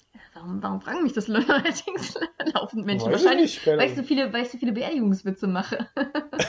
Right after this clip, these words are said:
Speaker 2: <laughs> Ich weiß nicht, welches Feld man so Poetry Slam-mäßig einfach abgreifen kann. Wenn Poetry gra-, ja grad nicht geht,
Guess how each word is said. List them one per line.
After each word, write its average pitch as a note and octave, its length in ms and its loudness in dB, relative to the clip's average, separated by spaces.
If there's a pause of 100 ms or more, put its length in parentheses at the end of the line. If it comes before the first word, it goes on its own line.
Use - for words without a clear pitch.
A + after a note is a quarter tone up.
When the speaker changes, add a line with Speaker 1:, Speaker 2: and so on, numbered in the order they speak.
(280)
Speaker 2:
<laughs> - 1040 4
Ich B2 120 -8
weiß E3 160 6
nicht, G3 160 -2
welches C#3 300 4
Feld E3 240 8
man D3 160 0
so C#3+ 140 8
Poetry D#3+ 440 2
Slam-mäßig D3 640 2
einfach B2+ 320 -4
abgreifen B2 480 0
kann. B2+ 240 -6
Wenn A#2+ 140 0
Poetry C3+ 580 0
gra-, D3 200 -6
ja B2+ 100 -2
grad C3 200 -2
nicht B2 160 -8
geht, D3+ 260 0